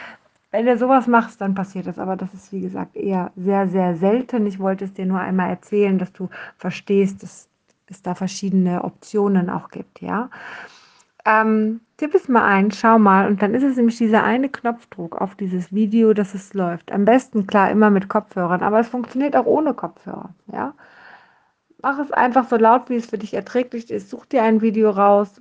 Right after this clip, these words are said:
was angenehm ist. Es gibt auch verschiedene Apps, die dir diese Gehirnwellen, ähm, vorspielen, ja. Ähm,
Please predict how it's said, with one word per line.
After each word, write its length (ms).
was 280
angenehm 520
ist. 180
Es 60
gibt 180
auch 100
verschiedene 460
Apps, 260
die 120
dir 140
diese 260
Gehirnwellen, 840
ähm, 600
vorspielen, 840
ja. 300
Ähm, 720